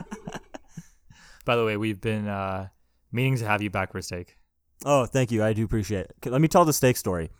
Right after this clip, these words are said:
Speaker 1: Okay.
Speaker 2: So I've never felt more like a third wheel in my life.
Speaker 1: Which is saying a lot because you have hung out with couples b-, before, right?
Speaker 2: And
Speaker 1: This
Speaker 2: I've
Speaker 1: is
Speaker 2: never
Speaker 1: not
Speaker 2: felt
Speaker 1: the
Speaker 2: like a
Speaker 1: first time.
Speaker 2: third wheel before. Never. Yeah.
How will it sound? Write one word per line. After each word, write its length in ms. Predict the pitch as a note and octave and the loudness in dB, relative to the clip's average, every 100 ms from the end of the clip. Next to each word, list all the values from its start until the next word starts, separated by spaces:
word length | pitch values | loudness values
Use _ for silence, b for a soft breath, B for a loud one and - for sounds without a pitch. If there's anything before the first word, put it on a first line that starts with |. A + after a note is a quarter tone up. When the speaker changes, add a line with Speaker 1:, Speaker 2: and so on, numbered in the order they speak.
| _ - | _ -4
Speaker 1:
Okay. 200 | C3 B2+ | -2 2
Speaker 2:
So 200 | C3+ C3+ | 4 4
I've 200 | A#2+ C3 | 4 4
never 220 | C3 D3 | 4 4
felt 240 | D3 C3+ A#2+ | 6 6 6
more 180 | A2 A2+ | 4 2
like 140 | A2 | 0
a 60 | A2+ | 0
third 240 | A2+ G2+ | -2 0
wheel 240 | G2 F#2+ | 0 -2
in 180 | F#2 A#2 | 0 0
my 140 | C3 B2+ | 2 2
life. 600 | G2 F#2+ G#2+ G2 - - _ _ _ _ - | 0 -2 2 2 0 -12 _ _ _ _ -2
Speaker 1:
Which 180 | E3 | 2
is 100 | A#3 | 4
saying 160 | - G3 | 4 4
a 40 | D3 | 4
lot 100 | A2+ | 2
because 300 | B2 B2+ A#2 | 0 0 2
you 80 | |
have 80 | G3+ | 2
hung 200 | C#3 C#3+ | 2 2
out 120 | C#3 | 2
with 120 | A2+ G#2+ | 2 -2
couples 360 | C3+ A#2 G#2+ - - | -4 -4 -6 -10 -8
b-, 80 | A2 | -8
before, 380 | - A2 D#3+ F2+ | -6 -4 -4 -4
right? 120 | A#2 | 0
Speaker 2:
And 100 | D3 | 4
Speaker 1:
This 60 | F3 | 6
Speaker 2:
I've 60 | |
Speaker 1:
is 40 | D#3 | 8
Speaker 2:
never 120 | E3+ | 8
Speaker 1:
not 40 | |
Speaker 2:
felt 100 | F3 D3 | 8 6
Speaker 1:
the 40 | |
Speaker 2:
like 60 | D3 | 6
a 40 | |
Speaker 1:
first 40 | C3 | 4
time. 0 | C3+ | 4
Speaker 2:
third 40 | |
wheel 140 | C#3+ D3+ | 4 0
before. 280 | G#2+ F2+ F2+ | -2 -6 -2
Never. 260 | C3+ G2+ | -2 -2
Yeah. 220 | F2+ C#3 | -2 -4